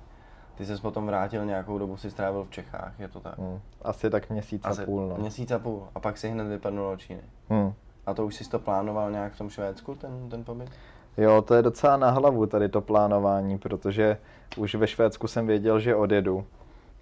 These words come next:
Speaker 2: Tohle všechno musíš dělat hrozně dopředu.
Speaker 1: Hmm.
Speaker 2: Takže, eh, ve Švédsku už někdy tak v únoru, eh, jsem měl podanou přihlášku na ministerstvu,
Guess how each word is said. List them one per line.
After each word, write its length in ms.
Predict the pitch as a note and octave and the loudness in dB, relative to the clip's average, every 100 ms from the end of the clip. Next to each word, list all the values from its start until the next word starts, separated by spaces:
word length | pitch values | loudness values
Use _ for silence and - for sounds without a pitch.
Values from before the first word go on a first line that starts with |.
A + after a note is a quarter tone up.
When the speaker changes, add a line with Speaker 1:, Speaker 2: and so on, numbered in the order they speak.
| - | -6
Speaker 2:
Tohle 280 | G#2+ G#2+ | 0 2
všechno 360 | G#2 - G2+ G#2+ | 2 2 0 0
musíš 340 | G#2+ - G#2 | 0 -2 -4
dělat 300 | G#2 G#2 G2+ | 0 2 4
hrozně 400 | G#2+ G#2+ G2+ A2 | 2 0 0 0
dopředu. 560 | G#2 F#2 - G2+ E2+ F2 - - | 0 -2 -2 -4 -2 -4 -8 -4
Speaker 1:
Hmm. 140 | A#2 - - - - - - - - - | -4 -4 -12 -20 -20 -20 -20 -20 -20 -8
Speaker 2:
Takže, 320 | - G2 G#2 | -2 0 4
eh, 180 | G2 F#2+ - - - - - - - G2 G#2 G#2 F#2 - - - | 6 6 2 -16 -20 -20 -20 -16 -2 4 6 4 2 -4 -16 -2
ve 160 | A2 | 0
Švédsku 680 | G#2+ A#2 A2 A2 - A#2+ A2 | 0 6 8 6 0 2 4
už 180 | G#2+ - | 4 2
někdy 300 | A2 G#2+ A2 | 0 4 6
tak 180 | A2+ G#2+ | 4 2
v 60 | |
únoru, 680 | - A2+ A2 A2 A2 A2 A#2+ - - - - | -2 2 4 8 8 6 4 -12 -20 -20 -6
eh, 400 | G#2 G#2+ G#2 G2 | 2 4 6 4
jsem 200 | G2 A2 | 2 0
měl 200 | G#2 G2+ | 2 2
podanou 400 | G2+ A2 G#2 G#2 | 4 4 6 6
přihlášku 960 | G2 - G#2 G#2+ A2 A2 - A#2+ A#2 A#2+ | 2 2 4 6 6 6 0 0 2 2
na 440 | A2+ G#2 G2+ G2 F#2 | 2 4 4 4 2
ministerstvu, 1000 | G2+ G2+ G2+ - G2+ - - G#2 G2 | 2 2 0 0 -2 -2 -6 0 0